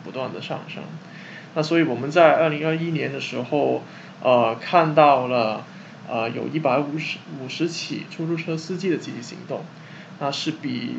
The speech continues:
往年是有所增加的。呃，其实一直以来这些问题都是有呃，反映在出租车司机的集体行动里面。但是，呃，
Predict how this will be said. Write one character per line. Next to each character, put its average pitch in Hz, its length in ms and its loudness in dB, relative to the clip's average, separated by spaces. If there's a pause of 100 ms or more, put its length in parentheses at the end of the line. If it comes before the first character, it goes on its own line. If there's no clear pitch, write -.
(120)
往 120 280 4
年 117 240 -4
是 170 200 0
有 147 180 0
所 - 240 -6
增 143 240 -10
加 139 300 2
的。 - 180 -4 (500)
呃， 110 560 -2 (640)
其 196 160 2
实 202 160 4
一 247 140 6
直 175 220 0
以 151 180 -2
来 139 420 2 (240)
这 175 180 4
些 160 160 4
问 170 320 4
题 123 460 -4
都 156 180 4
是 156 280 0
有 120 400 -4 (320)
呃， - 140 -2
反 127 280 -4
映 139 100 -8
在 135 160 0
出 135 160 -8
租 143 80 -6
车 147 120 -6
司 147 220 -6
机 151 160 -2
的 139 100 2
集 - 140 -8
体 127 100 -6
行 - 220 -14
动 160 160 -2
里 147 60 -4 (180)
面。 - 100 -14 (600)
但 151 200 6
是， 139 560 -2
呃， 117 440 2